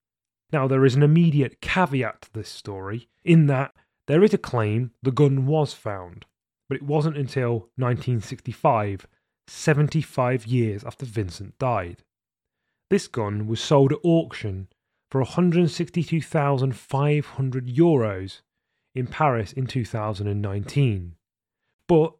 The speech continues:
there is no concrete evidence linking the gun to Vincent. Not only was the gun not found near the time, but Vincent's easel and canvas he was working on were not found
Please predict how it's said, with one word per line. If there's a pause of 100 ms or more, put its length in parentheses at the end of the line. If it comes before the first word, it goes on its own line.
(120)
there
is
no
concrete (100)
evidence (380)
linking
the
gun (200)
to
Vincent. (1400)
Not
only
was
the
gun
not
found
near
the
time, (680)
but
Vincent's
easel
and
canvas
he
was
working
on
were
not
found